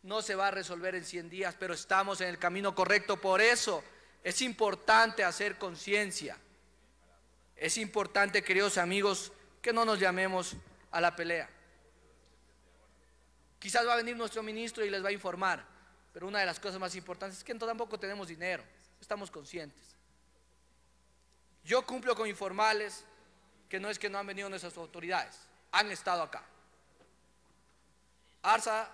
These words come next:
saliente, arsa actual. Ministerio de Salud ha estado acá. Y va a venir posiblemente en esta asamblea y también les va a informar.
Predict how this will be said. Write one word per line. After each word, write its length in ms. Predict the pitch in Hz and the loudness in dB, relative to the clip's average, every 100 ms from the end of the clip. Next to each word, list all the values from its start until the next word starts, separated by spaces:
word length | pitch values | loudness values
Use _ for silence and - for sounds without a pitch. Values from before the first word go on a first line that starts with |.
| - | -18
saliente, 680 | - 190 202 233 226 233 220 - _ _ _ - | -6 -4 -4 -6 -4 -8 -8 -16 _ _ _ -2
arsa 280 | 190 185 180 | -2 -2 -8
actual. 360 | - 165 101 - _ _ _ _ - | -8 -12 -12 -16 _ _ _ _ -14
Ministerio 420 | 190 185 233 233 | -10 -4 0 0
de 60 | |
Salud 360 | 214 202 247 247 - _ | 0 -4 -4 -10 -16 _
ha 140 | 185 | -2
estado 300 | 190 - 151 | -2 -4 -10
acá. 220 | 131 - - _ _ _ _ _ _ | -12 -16 -20 _ _ _ _ _ _
Y 100 | 160 | 0
va 80 | 220 | 2
a 40 | |
venir 260 | 254 254 254 | 2 -2 -8
posiblemente 540 | 214 220 208 196 190 | -10 -8 -6 -6 -6
en 60 | 190 | -8
esta 140 | 185 | -6
asamblea 460 | 175 165 175 196 190 | -8 -8 -4 -6 -6
y 60 | 190 | -10
también 260 | 190 190 185 | -8 -6 -6
les 80 | 170 | -8
va 40 | |
a 40 | |
informar. 340 | 160 147 139 | -10 -14 -16